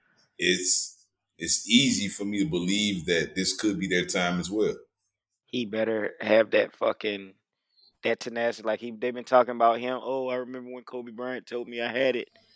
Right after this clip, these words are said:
Speaker 2: Well, you better act like Kobe Bryant is pushing you right now.
Speaker 1: I
Speaker 2: And
Speaker 1: believe
Speaker 2: I
Speaker 1: that,
Speaker 2: understand.
Speaker 1: though, for him, though. Like, I know he was a player that was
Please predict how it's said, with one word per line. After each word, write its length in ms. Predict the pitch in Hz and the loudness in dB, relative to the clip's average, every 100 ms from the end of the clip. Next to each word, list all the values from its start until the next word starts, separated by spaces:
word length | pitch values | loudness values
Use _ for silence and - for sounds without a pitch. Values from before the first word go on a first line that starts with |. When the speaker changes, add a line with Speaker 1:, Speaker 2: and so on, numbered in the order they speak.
| _ _ - | _ _ -4
Speaker 2:
Well, 120 | 110 | -4
you 140 | 120 | -2
better 160 | 135 135 | 4 6
act 240 | 131 143 127 | 8 8 6
like 220 | 123 113 | 4 4
Kobe 280 | 123 120 117 | -2 -4 -4
Bryant 340 | 120 117 110 | -2 -2 -2
is 60 | 104 | -8
pushing 340 | 135 127 110 | -8 -8 -10
you 180 | 110 107 | -14 -12
right 180 | - 95 | -12 -10
now. 340 | 101 101 90 - | -10 -10 -12 6
Speaker 1:
I 120 | 147 | 6
Speaker 2:
And 80 | 208 | 8
Speaker 1:
believe 240 | 233 196 | 6 8
Speaker 2:
I 20 | - | 6
Speaker 1:
that, 60 | |
Speaker 2:
understand. 300 | 120 151 110 | 8 8 8
Speaker 1:
though, 120 | 98 92 | 6 2
for 240 | - 98 | 2 2
him, 220 | 92 80 | 2 2
though. 120 | 80 | 2
Like, 300 | 78 80 78 | 2 0 0
I 100 | 87 | -2
know 200 | 120 131 | 0 4
he 120 | 131 139 | 4 6
was 140 | 113 | 6
a 60 | 104 | 6
player 320 | - 120 117 | 6 6 8
that 160 | 110 104 | 8 6
was 160 | 98 | 4